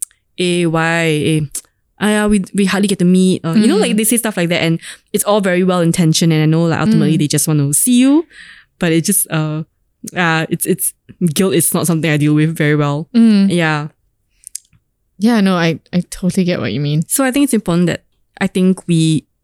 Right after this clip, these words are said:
Speaker 1: take some of that guilt out of, like, if someone tells you that they feel burnt out or they just really need a break, like, I
Speaker 2: Mm.
Speaker 1: think it's important to not attach guilt to that for them.
Speaker 2: Yeah,
Speaker 1: Yeah.
Speaker 2: or, um, the assumption that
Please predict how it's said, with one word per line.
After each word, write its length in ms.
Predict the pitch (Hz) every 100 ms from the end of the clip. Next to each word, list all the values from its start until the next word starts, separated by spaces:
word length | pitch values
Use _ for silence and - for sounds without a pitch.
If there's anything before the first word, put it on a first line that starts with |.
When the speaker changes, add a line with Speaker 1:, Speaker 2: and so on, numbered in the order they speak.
| _
Speaker 1:
take 320 | 175 165 - - _
some 240 | - 170
of 120 | 160 156
that 220 | 160 160
guilt 240 | 175 170 -
out 220 | 151 190
of, 120 | 160 147
like, 140 | 101 127
if 140 | 170
someone 320 | 170 175 185
tells 340 | 185 180 170 175
you 200 | 175 175 - - _ _
that 240 | 165 - - 151
they 180 | - 170
feel 480 | 185 196 175 170 170 - _ _
burnt 260 | 175 170 175
out 120 | 170
or 80 | 165
they 100 | 160
just 220 | 170 170
really 180 | 165 170
need 180 | 165
a 60 | 151
break, 480 | 143 165 170 - _ _ _
like, 180 | 156 -
I 140 | 226
Speaker 2:
Mm. 60 | 208
Speaker 1:
think 120 | 190
it's 80 | 190
important 340 | 170 - 160 160
to 60 |
not 260 | 156 160 -
attach 520 | - 165 - - - - _ _ 165
guilt 200 | 165 -
to 60 | 147
that 180 | - - _
for 100 | 160
them. 160 | 151 233
Speaker 2:
Yeah, 380 | 254 185 170 170
Speaker 1:
Yeah. 100 | 202
Speaker 2:
or, 320 | 214 220 214 - _ _
um, 540 | 185 185 180 180 180 175
the 160 | 190 196
assumption 540 | 196 202 196 208 202
that 320 | 185 143 -